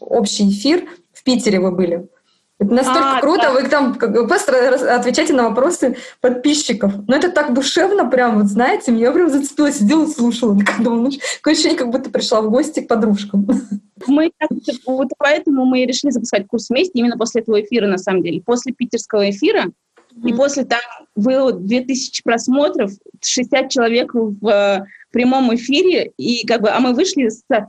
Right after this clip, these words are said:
Speaker 2: темой, ну, просто, просто вот рука-лицо. <laughs> Ну, просто решили поболтать с людьми без каких-то либо, ну,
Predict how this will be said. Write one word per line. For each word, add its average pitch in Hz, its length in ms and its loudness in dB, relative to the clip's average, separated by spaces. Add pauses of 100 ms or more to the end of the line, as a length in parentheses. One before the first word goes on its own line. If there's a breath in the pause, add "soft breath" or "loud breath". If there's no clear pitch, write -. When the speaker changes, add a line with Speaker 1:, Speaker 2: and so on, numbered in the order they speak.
(240)
Speaker 2:
темой, 381 360 2
ну, 277 140 0
просто, 190 880 0 (100)
просто 311 400 0
вот 220 160 -2
рука-лицо. 233 800 0 (200)
<laughs> 480 220 -2
Ну, 247 340 2
просто 392 340 0
решили 262 300 0
поболтать 277 480 0
с - 80 -10
людьми 269 320 2
без 247 320 0
каких-то - 460 -6
либо, 196 500 0
ну, 233 320 -2